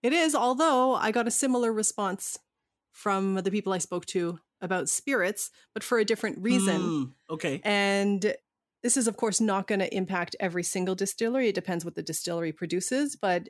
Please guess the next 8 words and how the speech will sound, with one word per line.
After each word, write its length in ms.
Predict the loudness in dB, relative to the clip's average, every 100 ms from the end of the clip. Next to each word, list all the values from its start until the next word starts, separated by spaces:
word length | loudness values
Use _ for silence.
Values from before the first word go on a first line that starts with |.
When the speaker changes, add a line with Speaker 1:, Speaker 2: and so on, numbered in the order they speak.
| _
Speaker 1:
any 200 | 0 0
distillery 680 | 0 -4 -2 0 2 2 2
who 120 | 0
has 260 | -2 -2 -2 -2
any 200 | -2 -2
plans 440 | -2 -2 0 -2 -2
to 80 | -4
release, 480 | -2 -2 -2 -4